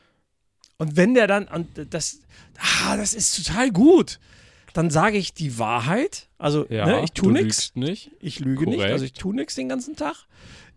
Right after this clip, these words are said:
Speaker 1: Ähm,
Speaker 2: Das stimmt nicht.
Speaker 1: und sage die Wahrheit und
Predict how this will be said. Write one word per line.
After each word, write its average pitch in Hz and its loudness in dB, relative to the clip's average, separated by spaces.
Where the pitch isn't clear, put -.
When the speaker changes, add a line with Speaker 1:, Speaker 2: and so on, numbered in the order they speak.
Speaker 1:
Ähm, 170 0
Speaker 2:
Das 135 -6
stimmt - -8
nicht. 180 -10
Speaker 1:
und 202 4
sage 170 -2
die 147 -2
Wahrheit 233 4
und 185 -4